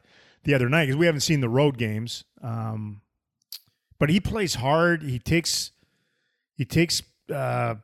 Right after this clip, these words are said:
ticks people off. He, he takes teammates, I think, into an, an uncomfortable area that, uh, they, they need to be in a little more often maybe than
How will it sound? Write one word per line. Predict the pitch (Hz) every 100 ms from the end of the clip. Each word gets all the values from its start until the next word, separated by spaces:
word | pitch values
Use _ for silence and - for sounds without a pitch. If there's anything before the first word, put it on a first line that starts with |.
| _ _ - -
ticks | 170 - -
people | 151 131 120
off. | 107 123 147
He, | 135 139 143
he | 131 120 _ _ -
takes | 151 180 - - -
teammates, | - 170 151 143 143
I | 131
think, | - 151 127
into | 143 151 147 131 117 - _ _ _
an, | 143 143 - 175
an | 143
uncomfortable | 151 156 147 156 - 143 143 143
area | 131 143 160 185
that, | 147 135 131 - -
uh, | - - -
they, | 151 143 156 160 156 113 _ _ _ _ _ -
they | 160
need | 156 165 160 135 -
to | 165
be | 170 170 175
in | 208 160 147
a | 143
little | 151 143
more | 135 131 127
often | 120 - 135 117
maybe | 123 127 123
than | 120 117 107